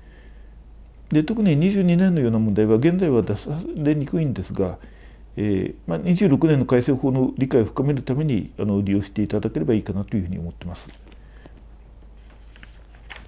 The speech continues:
で、その後に本講座の利用上の注意点ということで、えー、ある程度の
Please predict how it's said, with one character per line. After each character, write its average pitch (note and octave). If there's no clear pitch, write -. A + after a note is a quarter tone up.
で、 D#3
そ E3
の G3
後 G#3+
に C#3
本 F3+
講 D#3
座 B2+
の A#2+
利 A#2+
用 D3
上 D3+
の D3
注 D3
意 D#3
点 A2+
と G2+
い G2
う F#2
こ -
と A#2+
で、 G2+
え G2+
ー、 C3+
あ -
る D#3
程 C#3+
度 B2+
の A#2+